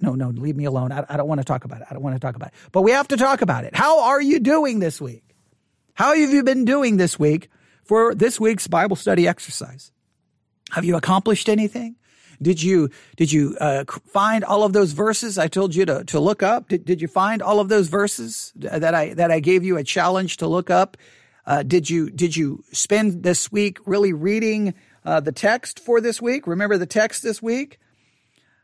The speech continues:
Uh, Genesis chapter forty-one, verses twenty-eight to thirty-two and forty-seven through fifty-four. I gave you some other verses to read as well, but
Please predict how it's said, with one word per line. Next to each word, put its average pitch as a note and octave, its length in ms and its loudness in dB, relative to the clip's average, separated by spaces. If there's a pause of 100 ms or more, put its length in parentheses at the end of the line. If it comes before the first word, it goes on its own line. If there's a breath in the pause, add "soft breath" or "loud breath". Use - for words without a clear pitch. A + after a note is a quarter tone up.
(120)
Uh, D#3+ 140 0
Genesis G#3 580 -2
chapter G3+ 380 0
forty-one, G#3 500 0
verses F3+ 300 -4
twenty-eight G3+ 440 -2
to F3 60 -4
thirty-two G3+ 760 -2 (120)
and D3+ 260 -2
forty-seven F#3 560 0
through F3+ 160 -2
fifty-four. F3 600 -2
I F#3 80 -4
gave D3 180 -6
you D3 320 -6
some D#3 220 -4
other D3+ 200 -2
verses C3 360 -8
to C3+ 100 -12
read C3+ 160 -6
as B2 140 -6
well, C#3 160 -2
but D3+ 180 -6